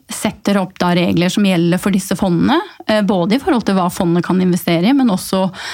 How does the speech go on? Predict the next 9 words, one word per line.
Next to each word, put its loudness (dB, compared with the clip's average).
eh, 2
hvordan 0
vi 0
skal 0
bruke 0
stemmeretten 0
vår 0
på -2
generalforsamlingen 0